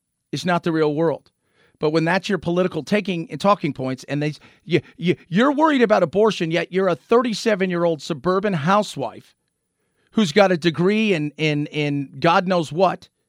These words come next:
that you're never gonna use. You've got two kids. You live in D C or a major capital city, and you're on Twitter and you go on, you know, a, a, you, you live this world where you think, "Well, abortion is super important, but you didn't do it,"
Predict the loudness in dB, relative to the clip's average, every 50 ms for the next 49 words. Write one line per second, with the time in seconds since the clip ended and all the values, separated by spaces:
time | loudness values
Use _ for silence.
0 | _ _ _ _ _ _ _ -10 -6 -2 0 0 2 2 2 2 2 0 0 0
1 | 0 -2 -4 -4 -6 -8 -10 -16 _ _ _ _ _ _ _ _ -2 0 4 4
2 | 4 4 2 0 0 0 0 0 0 0 0 0 0 -2 -4 -8 -14 _ -20 _
3 | _ 0 2 2 2 2 2 0 -2 -2 -2 -2 -2 -2 -2 -2 -4 -4 -2 -2
4 | -2 -4 -2 0 0 0 0 0 0 0 0 0 0 0 -2 -2 0 0 0 0
5 | -2 -4 -4 -6 -4 -4 -2 -2 -2 -2 -4 -8 _ -18 _ _ _ _ _ -2
6 | 0 0 2 0 0 0 0 0 2 2 2 2 2 0 -2 0 0 0 0 0
7 | -2 -4 -4 -4 -4 -4 -4 -4 -4 -4 -6 -2 0 0 2 2 2 2 0 0
8 | -2 -4 -8 -14 _ _ _ _ 0 2 2 2 2 2 0 0 -2 -2 -2 -6
9 | -10 -8 -8 -6 -6 -4 -2 -2 0 0 0 0 -2 -2 -4 -2 0 0 0 0
10 | 0 -2 -4 -2 -2 -4 -4 0 2 2 2 2 0 -2 -4 -4 0 0 0 0
11 | 0 -2 -4 -4 -6 -8 -6 -4 -4 -4 -4 -2 -2 -2 -2 -4 -6 -8 -4 0
12 | 2 4 4 4 2 0 -2 -4 -6 -8 -10 -10 -12 -16 -18 -20